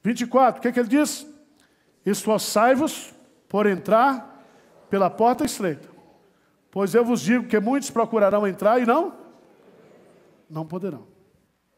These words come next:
Sabe o que é que Jesus está dizendo aqui? É que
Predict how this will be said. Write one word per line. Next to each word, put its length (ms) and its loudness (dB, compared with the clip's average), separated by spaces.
Sabe 180 -20
o 20 -20
que 100 -14
é 40 -8
que 60 -10
Jesus 220 -4
está 140 -2
dizendo 260 -2
aqui? 300 -2
É 60 -2
que 640 0